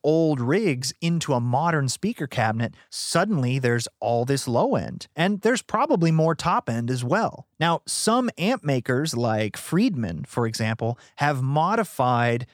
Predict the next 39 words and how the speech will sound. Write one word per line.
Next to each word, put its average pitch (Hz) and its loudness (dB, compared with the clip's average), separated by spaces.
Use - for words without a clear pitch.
their 147 2
designs 131 0
to 143 0
accommodate 139 0
a 143 -6
more 127 0
modern 113 0
speaker. - -4
So, 156 0
for 151 0
example, 147 2
if 131 -2
you 131 0
look 151 2
at - 0
schematics 135 -2
for 127 -2
old 135 0
Marshalls 123 -2
versus 135 0
a 117 -2
Friedman, 147 -2
which 240 -2
is 240 0
definitely 220 0
Marshall-esque, 143 0
but, 120 0
you 170 -6
know, 104 -4
it's 110 -8
quite 196 -2
a 139 2
bit 143 0
more 120 -2
in-depth 139 -2
than 120 -4
a 117 -4
Marshall 131 0
circuit, 117 -4